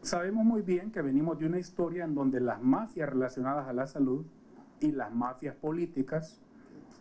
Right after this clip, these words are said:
hacían compadrazgos para beneficiarse y por eso propiciaban un desorden regulatorio en El Salvador.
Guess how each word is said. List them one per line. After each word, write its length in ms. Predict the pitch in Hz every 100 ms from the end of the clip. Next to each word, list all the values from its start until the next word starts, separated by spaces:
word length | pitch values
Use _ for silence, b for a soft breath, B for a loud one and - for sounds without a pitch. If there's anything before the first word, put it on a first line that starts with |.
| -
hacían 540 | 117 110 - 143 151 160
compadrazgos 880 | 160 160 - 156 156 151 147 165 -
para 300 | - 127 123
beneficiarse 960 | 135 131 127 123 - 220 196 - 117 - B B B B
y 80 | 214
por 240 | - 214
eso 240 | 196 240 214
propiciaban 800 | 196 185 151 - 165 180 185 185
un 320 | 175 196 202
desorden 840 | 151 135 - 190 202 196 175 196 202
regulatorio 960 | 165 160 147 147 139 120 - 156 175 170
en 80 | 147
El 120 | 123
Salvador. 580 | - 123 117 180 180